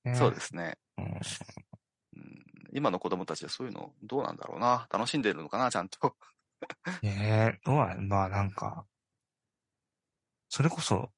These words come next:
Speaker 1: いろんな考察とかをね、あの、
Speaker 2: うん、そっかそっか。
Speaker 1: 小学生たちは読んでますからね、なんかね。
Speaker 2: はいはいはいはい。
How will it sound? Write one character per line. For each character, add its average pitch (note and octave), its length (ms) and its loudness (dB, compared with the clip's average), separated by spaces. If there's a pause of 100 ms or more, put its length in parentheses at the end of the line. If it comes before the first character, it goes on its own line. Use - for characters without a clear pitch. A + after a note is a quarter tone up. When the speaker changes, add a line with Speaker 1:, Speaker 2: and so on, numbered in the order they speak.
(120)
Speaker 1:
い A#2+ 80 6
ろ C#3+ 120 10
ん D#3+ 60 6
な D#3 100 8
考 - 320 4
察 - 260 6
と D#3+ 80 2
か - 120 4
を - 120 -2
ね、 G2+ 360 -4
あ C3+ 60 0
の、 C3 60 6
Speaker 2:
う B2+ 40 4
ん、 F#2+ 580 0
そ - 120 -10
っ - 40 -18
か F#2+ 100 -10
そ - 100 -14
っ - 80 -20
か。 - 100 -8
Speaker 1:
小 - 160 6
学 B2 140 6
生 A2+ 100 2
た G2 100 4
ち - 100 0
は F#2 40 2
読 A2 180 6
ん B2 60 6
で F#2+ 80 2
ま - 100 -2
す - 100 0
か - 80 -4
ら - 140 -6
ね、 - 20 -4
な - 120 -4
ん - 20 -8
か F#2 140 2
ね。 - 0 -
Speaker 2:
は E2+ 40 -2
い - 40 -4
は D#2 100 0
い - 20 -2
は - 180 -4
い - 20 -2
は - 160 -8
い。 - 40 -10